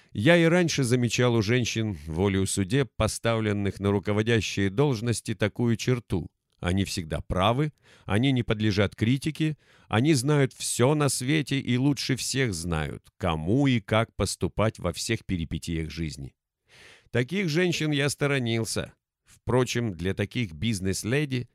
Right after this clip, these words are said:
я и сам не вызывал совершенно никакого женского интереса. Я же не стриптизёр Тарзан, чтобы потрясать женщин своими статями, снимая трусы и стринги на сцене ночного клуба.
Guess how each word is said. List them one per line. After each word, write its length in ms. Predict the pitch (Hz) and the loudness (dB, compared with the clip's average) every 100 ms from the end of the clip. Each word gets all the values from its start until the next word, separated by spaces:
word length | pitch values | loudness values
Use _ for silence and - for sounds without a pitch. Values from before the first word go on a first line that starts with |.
| - | -6
я 200 | 98 113 | -2 0
и 80 | 98 | 0
сам 380 | - 123 147 | 0 0 0
не 100 | 156 | 0
вызывал 460 | 139 120 117 113 95 | 0 0 2 0 0
совершенно 640 | - 101 98 - 120 117 110 | 0 0 0 0 0 0 0
никакого 540 | 104 104 - 107 95 | 0 -2 0 0 0
женского 480 | 82 90 - 90 90 | 0 -4 -4 -2 -2
интереса. 580 | 82 92 87 - - - _ _ - - - | -2 -2 -2 -4 -10 -14 _ _ -20 -20 -14
Я 220 | - 101 123 | -2 0 2
же 140 | 120 | 2
не 100 | 120 | 2
стриптизёр 720 | - 117 107 131 110 170 156 | 0 -4 0 0 2 2 0
Тарзан, 600 | - 110 92 90 76 - _ _ | 0 0 2 0 -2 -6 _ _
чтобы 380 | - - 101 90 | -12 -4 -2 0
потрясать 520 | 95 92 90 104 87 | -2 -4 -2 0 -2
женщин 480 | 76 117 123 - 98 | 0 0 0 -2 -4
своими 440 | - 90 98 90 | -4 -2 -2 -2
статями, 580 | 82 - 90 - 69 - _ _ - | -4 -2 -2 -2 -10 -12 _ _ -14
снимая 460 | - 107 101 92 | -2 0 2 2
трусы 380 | 80 85 82 85 | 0 -4 -4 -4
и 40 | 71 | -6
стринги 540 | - 95 139 143 127 | -4 -2 0 0 -2
на 180 | 117 104 | -2 -2
сцене 440 | - - 113 104 | -2 -2 0 -2
ночного 420 | 95 - 95 92 | -4 -4 -2 -2
клуба. 420 | 85 90 92 73 | -4 -4 -4 -6